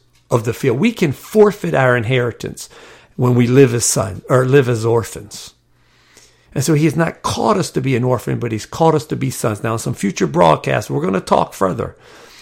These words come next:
about sons versus orphans, but I just wanted to give a little bit of a taste today, because this is a part of the inheritance, is that we are called as sons. We're not called to function out of our soul realm or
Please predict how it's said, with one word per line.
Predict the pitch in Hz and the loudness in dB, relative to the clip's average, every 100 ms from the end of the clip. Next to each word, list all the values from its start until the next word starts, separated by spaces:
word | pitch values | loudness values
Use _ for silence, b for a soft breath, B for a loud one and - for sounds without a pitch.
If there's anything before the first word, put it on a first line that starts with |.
| B B B | B B B
about | 127 127 123 - | -4 -2 -2 -4
sons | - 160 160 147 | -2 2 2 2
versus | 135 139 147 131 | 2 0 0 -2
orphans, | 135 135 127 104 | 0 0 -4 -4
but | 131 | -2
I | 139 | -2
just | 170 170 | -2 -4
wanted | 190 190 | -4 -4
to | 143 | 0
give | 156 | 0
a | 135 | 2
little | 135 180 190 | 2 4 4
bit | 165 156 | 2 2
of | 135 | 0
a | |
taste | 135 156 147 - - | -2 -2 -2 -2 -6
today, | 151 135 98 98 _ B B B B - | -2 -2 -2 -8 _ B B B B -8
because | 131 147 | -2 0
this | 123 202 - | 2 0 0
is | 196 | -4
a | |
part | - - 208 | -6 -2 0
of | 202 | 0
the | 175 170 | 2 2
inheritance, | 147 175 170 160 - - - - _ - | 2 2 0 -4 -8 -10 -16 -18 _ -10
is | 131 | -2
that | 151 147 | -2 2
we | 156 | 0
are | 143 | 0
called | - - 180 190 175 | -4 0 4 4 2
as | - | -2
sons. | - 160 113 - - - _ B B B - | 0 0 0 -6 -14 -20 _ B B B -2
We're | 156 | 0
not | 208 214 | 0 -2
called | - 190 170 | -2 0 0
to | 160 | -4
function | - 180 170 - 151 | 2 2 2 -2 -2
out | 143 | 0
of | 139 | 2
our | 131 123 | 2 0
soul | - 165 151 135 | 0 4 4 4
realm | 113 101 - | -2 -4 -6
or | - | -6